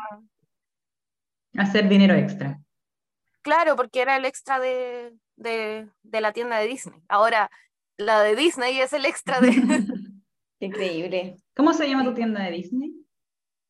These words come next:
Speaker 1: crazy disney punto c l.
Speaker 2: Me encanta,
Speaker 3: A la
Speaker 2: lo voy
Speaker 3: Aranza
Speaker 2: a
Speaker 3: le encanta
Speaker 2: buscar porque
Speaker 3: Disney.
Speaker 2: soy, <laughs> sí. Que voy a estar. <laughs>
Speaker 3: <laughs> La Aranza hace fan de Claudia.
Speaker 2: Sí.
Speaker 3: <laughs> En todo su trabajo.
Speaker 2: Mira, Swiftie y Disney, o sea, paraíso.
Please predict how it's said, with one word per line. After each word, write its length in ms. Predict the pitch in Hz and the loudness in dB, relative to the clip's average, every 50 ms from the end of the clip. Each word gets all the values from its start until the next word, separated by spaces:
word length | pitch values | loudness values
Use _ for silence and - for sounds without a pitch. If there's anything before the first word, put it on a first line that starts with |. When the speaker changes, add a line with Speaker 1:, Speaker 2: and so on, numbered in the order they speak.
| _ _ _ - | _ _ _ -14
Speaker 1:
crazy 320 | 233 247 247 - - 247 | -14 -14 -14 -16 -20 -20
disney 480 | 214 226 226 214 - - 214 208 202 202 | -20 -20 -20 -20 -20 -14 -12 -12 -12 -12
punto 300 | _ - 196 196 - 196 | _ -16 -18 -14 -12 -12
c 120 | - 180 160 | -10 -10 -12
l. 260 | 160 - - - _ _ _ _ _ _ _ _ _ _ _ _ _ _ _ _ _ _ _ _ _ _ - | -14 -16 -20 -20 _ _ _ _ _ _ _ _ _ _ _ _ _ _ _ _ _ _ _ _ _ _ -12
Speaker 2:
Me 60 | 220 214 | -10 -10
encanta, 320 | 214 - 147 139 139 185 | -10 -10 -10 -10 -6 -4
Speaker 3:
A 20 | 190 | -2
la 80 | 190 | 0
Speaker 2:
lo 80 | 190 202 | 0 0
voy 100 | 208 - | 0 0
Speaker 3:
Aranza 60 | 226 | 0
Speaker 2:
a 20 | 190 | 0
Speaker 3:
le 60 | 196 | -2
encanta 280 | 190 196 202 214 196 | -2 -2 -2 0 0
Speaker 2:
buscar 40 | 196 | 0
porque 240 | 202 220 202 180 175 | 0 0 -2 -4 -8
Speaker 3:
Disney. 20 | |
Speaker 2:
soy, 200 | 190 - 202 202 196 185 190 - - | -8 -8 -8 -6 -6 -6 -8 -4 -2
<laughs> 160 | 220 196 - - | -2 -2 0 0
sí. 160 | 202 - - 254 240 - 330 311 330 302 302 311 - 277 254 - 294 277 - - - - - - 240 - _ _ _ _ _ _ _ _ - 220 196 - - - 196 | -2 0 4 4 4 6 6 4 6 6 4 4 4 2 0 0 0 -2 -4 -8 -10 -12 -14 -16 -16 -16 _ _ _ _ _ _ _ _ -16 -14 -14 -14 -14 -12 -8
Que 80 | 190 185 | -2 2
voy 100 | - 719 | 4 4
a 120 | - 190 | 4 4
estar. 400 | 180 - 190 170 160 - - - _ - | 2 -4 -6 -10 -10 -10 -16 -20 _ -12
<laughs> 920 | - 196 - 262 262 - 269 254 240 247 233 233 208 233 - - - - - _ _ _ _ - | -10 0 4 4 4 6 6 4 4 6 4 4 4 4 2 0 -2 -4 -14 _ _ _ _ -4
Speaker 3:
<laughs> 840 | 320 - - 330 440 - - 294 - - - - 349 - 359 320 | -4 -2 0 0 0 0 0 -4 -4 -4 -12 -16 -14 -12 -10 -4
La 80 | 311 233 | -2 -2
Aranza 220 | 185 208 220 196 | -2 0 0 0
hace 120 | 226 - 214 | 0 0 -2
fan 180 | - - 214 214 | -2 -2 -2 -2
de 140 | 240 233 - | -2 -4 -4
Claudia. 420 | - 151 - - - - 131 - _ _ _ _ _ _ _ _ _ _ _ _ - | -6 -6 -6 -6 -8 -12 -16 -20 _ _ _ _ _ _ _ _ _ _ _ _ -6
Speaker 2:
Sí. 520 | 156 147 151 185 185 151 - - - - - | -4 -2 0 0 0 0 0 -4 -6 -12 -20
Speaker 3:
<laughs> 320 | - - - - - - | -20 -20 -18 -14 -6 -4
En 100 | 285 - | -2 0
todo 140 | 247 226 254 | 0 -2 -2
su 120 | - 277 | -2 -4
trabajo. 240 | 233 - - - 220 | -6 -6 -6 -2 2
Speaker 2:
Mira, 460 | 240 262 262 240 226 196 196 202 196 - | 4 6 6 6 4 2 -2 -6 -6 0
Swiftie 420 | - 285 311 311 302 311 311 311 294 | 2 4 4 4 2 0 0 2 2
y 140 | 254 254 247 | 4 4 4
Disney, 520 | 240 269 330 311 330 311 311 339 359 359 208 | 4 4 2 2 0 -2 -2 -2 0 -2 -2
o 60 | - | -4
sea, 340 | - 202 185 175 175 190 196 | -2 0 0 0 0 0 0
paraíso. 460 | 226 240 262 277 240 196 196 196 190 | 0 0 2 2 0 0 -2 -4 -4